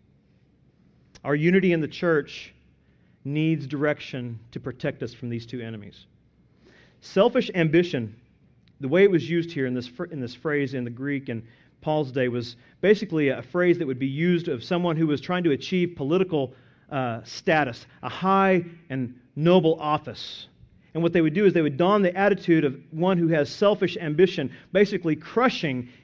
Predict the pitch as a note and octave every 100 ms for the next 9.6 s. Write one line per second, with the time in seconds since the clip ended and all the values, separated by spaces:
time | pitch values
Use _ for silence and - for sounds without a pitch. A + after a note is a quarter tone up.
0 | - B3 B3+ F#3+ F3+ F3 E3+ D#3 D#3+ E3
1 | C3 A2+ G2+ - _ _ _ - C3+ D#3
2 | F#3 - C#3 C#3 - C3 F#2 - _ _
3 | _ _ _ _ _ _ _ _ _ _
4 | C3+ F3+ F3+ D3+ E3+ D#3 D3 - A2+ -
5 | - D#3+ - - A#3 A3 G#3 F3+ F3 G3+
6 | F3 D3 C3+ G3+ B3 B3 - F#3 E3 F3+
7 | F3+ D#3+ E3 F#3 G3+ G3 G3 F#3 F3+ -
8 | _ - F3+ F3 - - _ F3 E3 E3+
9 | G3 F#3 F3+ F3 E3